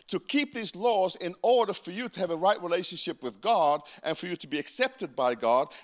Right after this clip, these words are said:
to be loved by God, and to be righteous by God. Now, if you did good,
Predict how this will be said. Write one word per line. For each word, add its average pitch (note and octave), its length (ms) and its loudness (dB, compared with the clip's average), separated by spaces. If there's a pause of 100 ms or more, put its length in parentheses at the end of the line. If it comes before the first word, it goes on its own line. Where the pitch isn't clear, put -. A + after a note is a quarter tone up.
to E3+ 100 -8
be D#3 120 0
loved G3+ 360 4
by C3 220 4
God, B2+ 360 2 (220)
and E3+ 160 0
to F3+ 80 -8
be F3+ 160 -6
righteous F3 680 0
by B2+ 260 2
God. A#2 340 -2 (460)
Now, F#3 160 2
if C4+ 220 0
you B3+ 80 -2
did G3 340 -4
good, G3 440 4